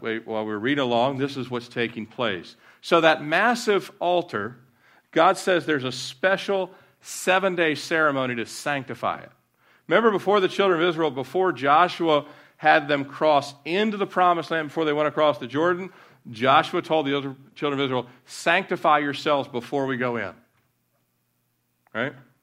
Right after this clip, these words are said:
It's a good thing to, san-, you know, maybe before, uh, before you enter into worshiping or before you, uh,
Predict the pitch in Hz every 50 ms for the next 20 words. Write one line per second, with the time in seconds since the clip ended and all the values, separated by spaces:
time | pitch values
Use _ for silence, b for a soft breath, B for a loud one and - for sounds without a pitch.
0 | _ _ _ _ _ _ _ _ _ - 123 117 131 139 139 139 139 147 139 135
1 | 131 120 120 107 98 b b b b b b b - - - - 139 135 135 131
2 | 135 117 107 104 110 113 120 120 120 113 113 104 98 - - 127 127 123 117 107
3 | B B B B B B - 113 107 104 104 101 101 107 101 - - 123 123 120
4 | 117 110 110 - - 120 117 117 113 113 110 101 104 98 92 b b b b b
5 | 95 101 123 135 127 113 - - 113 117 117 107 98 90 90 87 87 - 92 -
6 | - 123 120 120 117 110 110 110 107 104 101 98 B B B B -